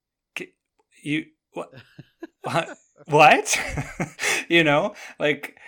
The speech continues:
Speaker 1: now, I mean, that was not, like, a well-reasoned theological statement. I, I don't, I
Speaker 2: No,
Speaker 1: know that.
Speaker 2: no.
Speaker 1: But there was something to this idea of, like, we can just gloss over the coming of the Spirit. <laughs>
Speaker 2: Yeah.
Speaker 1: You know?
Speaker 2: Yeah.
Speaker 1: Um, anyway,
Speaker 2: And that,
Speaker 1: it's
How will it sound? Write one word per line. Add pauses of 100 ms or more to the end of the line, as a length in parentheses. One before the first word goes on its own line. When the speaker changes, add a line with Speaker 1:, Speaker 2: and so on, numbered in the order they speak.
(120)
Speaker 1:
now,
I
mean,
that
was
not,
like,
a
well-reasoned
theological
statement.
I,
I
don't,
I
Speaker 2:
No,
Speaker 1:
know
that.
Speaker 2:
no.
Speaker 1:
But
there
was
something
to
this
idea
of,
like,
we
can
just
gloss
over
the
coming
of
the
Spirit. (340)
<laughs> (340)
Speaker 2:
Yeah.
Speaker 1:
You
know? (600)
Speaker 2:
Yeah.
Speaker 1:
Um, (220)
anyway,
Speaker 2:
And
that,
Speaker 1:
it's